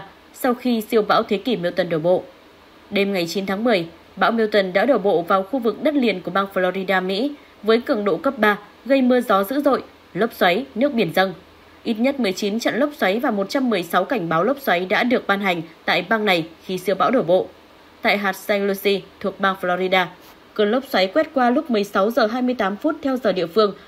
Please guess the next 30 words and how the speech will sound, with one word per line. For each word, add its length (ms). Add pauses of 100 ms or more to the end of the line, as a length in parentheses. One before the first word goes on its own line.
(120)
đã 240
khiến 160
hai 180
người 160
thiệt 200
mạng 240
và 100
nhiều 200
người 160
khác 200
bị 120
thương. 240 (540)
Siêu 120
bão 200
gây 180
ra 180
mưa 140
lớn 260
cũng 180
đã 200
khiến 200
nhiều 240
khu 100
du 140
lịch 260
dọc 180
bờ 100
biển 240
của 200
Florida 480